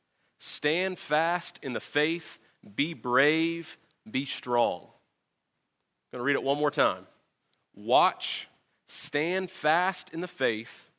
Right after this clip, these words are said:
be brave, and be strong."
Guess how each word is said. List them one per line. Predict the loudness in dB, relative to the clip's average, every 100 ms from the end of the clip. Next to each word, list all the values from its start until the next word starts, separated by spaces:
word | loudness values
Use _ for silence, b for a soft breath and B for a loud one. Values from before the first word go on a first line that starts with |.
| _ _ _ _ _ -2
be | -2 0
brave, | 2 4 6 4 0 -6 -12 -18 _ _ _ -12
and | -8
be | -8 -8
strong." | -2 0 0 -4